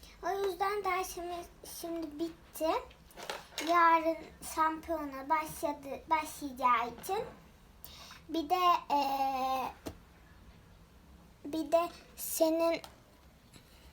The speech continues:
e, kıyafetin bu. Tamam mı? Bununla giymeyeceksin. Tamam mı? Şimdi o yüzden yarın yine beraber buluşacağız.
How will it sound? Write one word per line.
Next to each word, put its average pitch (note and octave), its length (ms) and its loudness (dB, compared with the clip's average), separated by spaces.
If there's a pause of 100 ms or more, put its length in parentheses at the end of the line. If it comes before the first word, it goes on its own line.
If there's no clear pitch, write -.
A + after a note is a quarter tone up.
(140)
e, B3 260 -10
kıyafetin D#4 1000 0
bu. D4 240 -2 (1040)
Tamam G4+ 400 2
mı? B3+ 100 -8 (120)
Bununla D4+ 260 -2
giymeyeceksin. C4 1120 -6 (1400)
Tamam E4 200 -4
mı? C#4+ 320 -6 (520)
Şimdi C#4+ 640 -4 (260)
o C4+ 220 -4
yüzden C4 760 -4 (1080)
yarın E4 580 6 (360)
yine D#4+ 260 -2 (180)
beraber E4 560 4
buluşacağız. B3 680 -10